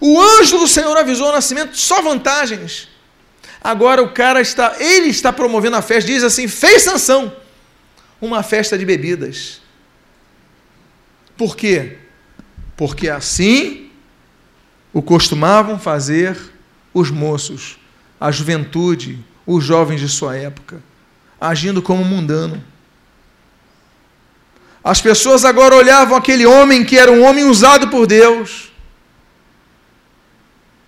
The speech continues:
o homem consagrado ao Senhor, o homem que nascera com propósito de livrar Israel dos filisteus. Mas ninguém via isso, via um jovem mundano qualquer, que não fazia diferença na sua sociedade.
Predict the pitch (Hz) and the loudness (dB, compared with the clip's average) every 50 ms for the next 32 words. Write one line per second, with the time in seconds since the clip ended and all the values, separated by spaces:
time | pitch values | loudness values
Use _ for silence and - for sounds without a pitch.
0 | _ _ _ _ _ _ _ _ - - - 196 226 262 294 302 285 226 - 277 | _ _ _ _ _ _ _ _ -20 -10 -2 0 2 2 2 0 -2 -4 -2 0
1 | 294 294 - - 294 262 240 214 233 277 294 294 294 285 285 269 240 - 262 233 | 0 2 2 4 4 2 4 4 4 4 4 4 2 2 2 2 2 2 0 0
2 | 208 208 214 226 226 226 220 - - - - - _ _ _ - - - - _ | 0 2 2 2 2 2 0 -4 -8 -14 -20 -20 _ _ _ -20 -20 -20 -20 _
3 | _ _ _ - - _ _ _ _ _ _ - _ _ _ _ - - - 185 | _ _ _ -20 -20 _ _ _ _ _ _ -20 _ _ _ _ -20 -6 2 4
4 | 233 277 302 302 - - 294 285 294 294 - - - - 320 320 302 294 302 294 | 6 6 6 2 0 0 2 2 2 2 2 0 0 2 2 4 4 4 2 0
5 | 294 302 294 285 240 185 - 277 294 294 262 254 285 294 247 208 262 294 311 311 | 0 4 4 4 4 6 4 6 6 6 6 4 -2 -4 -2 0 0 2 2 2
6 | 320 294 226 262 262 294 302 302 254 - - 285 262 214 - - 226 226 240 247 | 0 0 0 0 2 2 2 0 0 -4 -4 -4 -4 -4 -4 -2 0 0 0 0
7 | 254 233 - - - - _ _ _ _ _ _ _ _ _ _ _ _ _ _ | -2 -4 -8 -12 -14 -16 _ _ _ _ _ _ _ _ _ _ _ _ _ _
8 | _ _ - 254 262 302 311 302 320 349 330 262 302 311 294 269 269 294 302 262 | _ _ 0 2 2 2 2 0 -2 -2 0 0 2 4 4 4 4 2 0 -2
9 | - 247 220 196 254 277 311 320 311 302 294 269 214 185 269 285 269 302 311 302 | -2 -4 -2 0 0 0 0 0 -2 -2 -2 -2 0 2 2 2 2 0 -2 0
10 | 277 262 233 220 254 269 277 277 - 269 247 247 - 254 214 233 214 - - - | 0 0 2 2 2 2 2 -2 0 0 0 0 0 -6 -6 -6 -10 -12 -14 -20
11 | _ _ _ _ - 277 294 285 233 - 240 233 202 247 277 226 262 254 - 269 | _ _ _ _ -6 -6 -4 -4 -4 -2 -2 -2 -2 -2 -4 -4 -4 -4 -2 -2
12 | 254 254 269 262 - 247 247 220 - 233 220 - 240 220 - 214 185 170 175 180 | 0 0 0 -2 -2 -4 -6 -6 -6 -6 -6 -6 -6 -6 -8 -8 -8 -8 -10 -10
13 | 180 170 160 165 | -12 -14 -16 -20